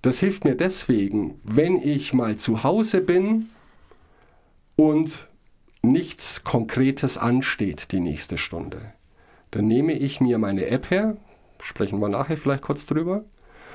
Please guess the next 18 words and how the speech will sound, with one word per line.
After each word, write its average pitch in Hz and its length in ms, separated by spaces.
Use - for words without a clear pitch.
und 120 160
lass 135 200
mir 127 180
alle 185 240
Kontexte - 600
anzeigen, 143 680
die, 120 400
äh, 107 80
oder 113 460
alle 127 280
Aktionen 135 580
anzeigen, 123 440
die 104 100
den 101 140
Kontext - 480
zu 104 140
Hause 143 340
haben. 151 300